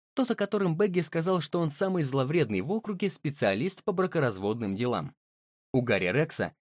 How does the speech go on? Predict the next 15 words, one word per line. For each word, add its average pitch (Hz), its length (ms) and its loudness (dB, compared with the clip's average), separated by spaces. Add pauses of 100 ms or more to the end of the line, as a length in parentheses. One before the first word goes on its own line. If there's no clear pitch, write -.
(120)
было 214 220 2
мясистое 151 540 0
лицо, 175 500 -2
обрамлённое 139 640 2
торчащими 185 580 0
во 135 140 0
все 104 160 -4
стороны, 185 420 -2
как 165 160 -2
солома 131 380 2
на 95 60 0
ветру, 156 380 0 (300)
коротко 247 400 0
остриженными 92 500 -2
волосами. 101 560 -2